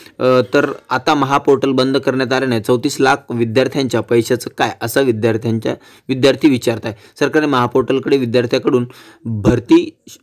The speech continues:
अर्ज शुल्कपोटी घेतलेल्या शंभर कोटीपेक्षा अधिक रक्कम आणि त्यावर व्याज, त्याच्यावरच्या व्याजावर भूमिका स्पष्ट करणे आवश्यक आहे. बघा मित्रांनो, येथे,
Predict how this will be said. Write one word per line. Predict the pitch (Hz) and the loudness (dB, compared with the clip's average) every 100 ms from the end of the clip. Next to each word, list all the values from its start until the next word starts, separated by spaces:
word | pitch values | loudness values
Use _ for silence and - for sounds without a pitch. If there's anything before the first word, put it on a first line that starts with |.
| _ | _
अर्ज | 139 143 151 160 | -2 0 2 0
शुल्कपोटी | - 123 127 131 127 | 0 -4 -2 -2 -2
घेतलेल्या | 127 - 143 117 | -4 -2 0 0
शंभर | 113 131 143 | 0 0 0
कोटीपेक्षा | 147 131 117 135 131 120 | 0 0 0 -2 0 -2
अधिक | 127 143 139 | 0 0 0
रक्कम | 143 - 120 110 | -2 -2 -6 -6
आणि | 117 123 | -2 -4
त्यावर | 123 - 123 123 135 | -4 -2 0 2 2
व्याज, | 123 117 110 120 - - _ _ _ _ _ - | 2 0 -2 -6 -8 -20 _ _ _ _ _ -4
त्याच्यावरच्या | 131 127 147 131 120 135 | 0 2 2 2 0 0
व्याजावर | 131 127 147 127 110 | 2 2 2 0 -2
भूमिका | 117 120 123 123 139 | -2 0 0 -2 -4
स्पष्ट | - 127 - | -4 -8 -6
करणे | 131 127 110 127 | -6 -4 -2 -4
आवश्यक | 117 104 104 - | -4 -4 -6 -8
आहे. | 117 - - - | -10 -14 -20 -6
बघा | 131 143 | 0 0
मित्रांनो, | 147 147 151 160 - _ | 2 0 0 -2 -4 _
येथे, | 123 147 151 156 | 0 2 2 0